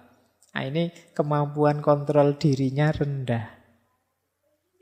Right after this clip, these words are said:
Mungkin kadang kalau debat itu kan sering saling nyamber itu. Mungkin dia khawatir kalau ini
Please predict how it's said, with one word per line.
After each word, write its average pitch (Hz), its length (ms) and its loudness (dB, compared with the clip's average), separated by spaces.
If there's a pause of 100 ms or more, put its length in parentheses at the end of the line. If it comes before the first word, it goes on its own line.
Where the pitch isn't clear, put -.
(1200)
Mungkin 139 360 2
kadang 143 280 2
kalau 139 200 0
debat - 400 4
itu 139 200 0
kan 151 200 4
sering 151 360 2
saling 147 360 4
nyamber 143 400 0
itu. 123 340 -8
Mungkin 143 300 0
dia 156 240 6
khawatir 147 500 2
kalau 135 220 0
ini 151 320 0